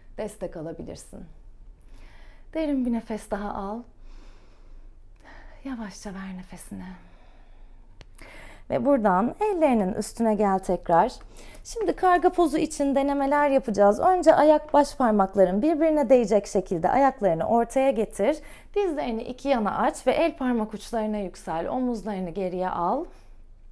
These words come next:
Derin bir nefes al. Nefesini boşalt ve avuçlarını omuzlarının altına gelecek şekilde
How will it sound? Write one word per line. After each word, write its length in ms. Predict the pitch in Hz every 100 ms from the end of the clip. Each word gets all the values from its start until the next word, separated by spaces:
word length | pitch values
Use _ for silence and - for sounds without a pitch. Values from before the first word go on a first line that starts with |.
| - - - - - - - -
Derin 360 | 359 370 339 311
bir 80 | 294
nefes 380 | 277 285 277 294
al. 300 | 285 311 370 - - - - - - - - - - - - - - -
Nefesini 580 | 339 320 277 - 233 214
boşalt 600 | 202 - 196 220 247 -
ve 140 | 175
avuçlarını 840 | 311 330 - - 196 165 156 180 277 - 330
omuzlarının 580 | 392 277 185 175 160
altına 400 | - 254 247 240
gelecek 460 | 226 254 220 165 160
şekilde 720 | - 285 - 151 170 196 311